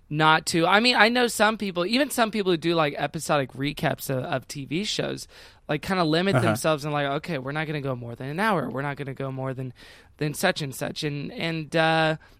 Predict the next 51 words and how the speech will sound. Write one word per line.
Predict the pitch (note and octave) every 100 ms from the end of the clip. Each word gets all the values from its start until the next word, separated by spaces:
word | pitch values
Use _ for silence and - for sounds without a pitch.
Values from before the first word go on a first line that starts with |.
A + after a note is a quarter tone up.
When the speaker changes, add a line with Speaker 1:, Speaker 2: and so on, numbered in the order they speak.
| -
Speaker 1:
and | F3+
I | G#3
think | C#4+ C4
that | G3 F3+
works | G3+ -
for | E3
them, | F#3 G3 D#3
but | D3 D3
for | D3+ C#3+
us, | A#3+ G#3 C#3+
it's | -
just | D3 D#3
like, | C#3
you | C#3
might | C#3 G3 B3
as | B2+
well. | B2 E3 G3 -
I | E3+
mean, | F#3+ F3+ - - - - -
because | F3+ G#3+ F3+ D3 _ _ -
to | - G#3
me, | G3+ G#3+ A3
a | G3+
big | D#3 F3 D3+
part | E3+
of | D#3+
the | D3+
appeal | C#3 - - G#3+ F#3+ D#3
is | F3 G3 C#3+ B2+
the | C#3 C3+ B2+ B2+
illusion | D3 C#3+ D3+ D3+ D3 C#3+
that | C3 -
you're | B2
hanging | B2 D3 D3 C3+ B2+
out | C3+ B2
with | B2+
the | A#2+
people | C#3 B2+ C3
that | B2+
you're | A#2
listening | A#2+ B2+ - B2 -
to. | - B2 - _ - - - - - -
And | D#3 D#3+ D#3+
that | D3+
Speaker 2:
Totally. | B2+ D#3 D#3+
Speaker 1:
podcasting | F3 D#3 - D#3
is | C#3
such | - C#3+ -
a | C3
parasocial | C3+ B2+ - C3 B2 B2
relationship | A#2+ C3 F3+ F3+ D3 C3+ - C3+ B2 -